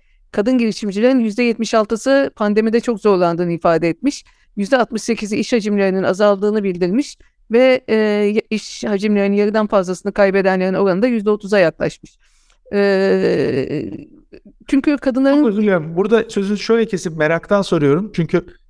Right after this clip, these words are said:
Speaker 2: e, bu krizde kadınların erkeklere göre daha yılmaz, daha dirayetli olduğunu kadın girişimcilerinin iddia eden şeyler de var. Mesela bu demin verdiğiniz sayılar erkekler için de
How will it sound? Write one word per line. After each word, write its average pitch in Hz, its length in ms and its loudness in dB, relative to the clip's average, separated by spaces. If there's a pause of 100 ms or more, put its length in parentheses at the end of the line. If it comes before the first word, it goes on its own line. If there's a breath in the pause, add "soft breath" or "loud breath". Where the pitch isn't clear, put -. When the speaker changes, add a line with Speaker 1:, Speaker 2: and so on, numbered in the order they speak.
Speaker 2:
e, 139 420 4 (800)
bu 135 520 -4
krizde 151 800 -2 (800)
kadınların 160 600 2
erkeklere 170 580 0
göre 175 260 0
daha 165 200 2
yılmaz, 147 480 0
daha 156 200 2
dirayetli 156 480 0
olduğunu 135 340 0
kadın 131 240 -4
girişimcilerinin 143 560 -2
iddia 151 300 0
eden 147 240 0 (200 soft breath)
şeyler 147 320 2
de 131 60 0
var. 113 100 -6 (220 loud breath)
Mesela 143 200 -2
bu 165 80 -2
demin 190 180 2
verdiğiniz 180 640 0
sayılar 156 500 2
erkekler 151 460 0
için 180 280 -4
de 175 280 0